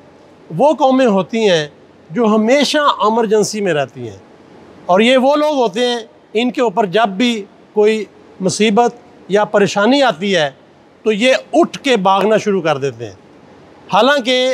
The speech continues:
आप ये देखें, आज को, आज की पेट्रोल की प्राइस को ही अगर आप देख लें तो हम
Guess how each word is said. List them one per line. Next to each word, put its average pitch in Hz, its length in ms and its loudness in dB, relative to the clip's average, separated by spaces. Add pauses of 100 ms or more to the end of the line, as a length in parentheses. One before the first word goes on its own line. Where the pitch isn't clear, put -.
(160)
आप 226 220 2
ये 262 160 -2
देखें, 220 500 -2 (500)
आज 240 500 2
को, 254 320 -2
आज 214 480 0
की 254 180 -4
पेट्रोल 214 680 -2
की 262 160 -6
प्राइस 208 440 0
को 285 120 -4
ही 247 180 0
अगर 220 160 0
आप 196 140 2
देख 165 260 -2
लें 170 240 0 (560)
तो 214 480 2
हम 226 300 0